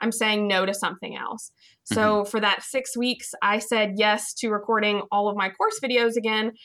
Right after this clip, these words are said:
Speaker 1: but I also said no to sleeping, to exercise, to eating properly, to hanging out with my husband and dogs and friends. Like,
Speaker 2: Mm-hmm.
Speaker 1: I said no to way too many things that it just put me in a place where there's no way I couldn't have not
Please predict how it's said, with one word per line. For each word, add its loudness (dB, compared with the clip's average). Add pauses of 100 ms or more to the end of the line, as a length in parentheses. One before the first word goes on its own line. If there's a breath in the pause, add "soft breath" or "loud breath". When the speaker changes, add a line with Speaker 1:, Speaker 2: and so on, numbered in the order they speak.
(200 loud breath)
Speaker 1:
but 2
I 4
also 4
said 0
no 2
to -6
sleeping, -2 (120)
to 0
exercise, 2
to -2
eating 0
properly, 2 (100)
to 0
hanging 2
out 4
with -2
my 0
husband -2
and -2
dogs 0
and -8
friends. -2
Like, -2 (240)
Speaker 2:
Mm-hmm. -6
Speaker 1:
I 4
said 2
no 6
to -2
way 6
too 0
many 2
things 0
that 0 (220)
it -2
just -8
put -2
me 0
in 0
a 2
place -2
where -2
there's 2
no 6
way 4
I 0
couldn't -4
have -4
not -4